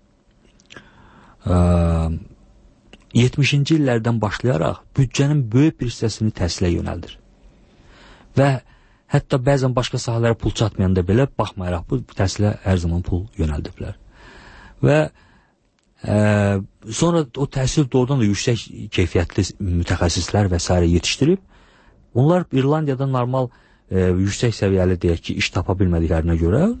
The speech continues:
çox yüksək, ə, mütəxəssislər. Onlar gedirlər xaricdə işləyirlər.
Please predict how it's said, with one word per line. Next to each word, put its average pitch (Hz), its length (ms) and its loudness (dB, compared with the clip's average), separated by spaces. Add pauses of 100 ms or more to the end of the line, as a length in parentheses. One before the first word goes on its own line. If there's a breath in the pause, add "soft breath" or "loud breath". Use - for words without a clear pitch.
(120)
çox - 180 0
yüksək, 135 320 0
ə, 85 400 -12 (220)
mütəxəssislər. 85 500 0
Onlar 180 160 4
gedirlər 160 240 2
xaricdə 95 480 -6
işləyirlər. - 400 -14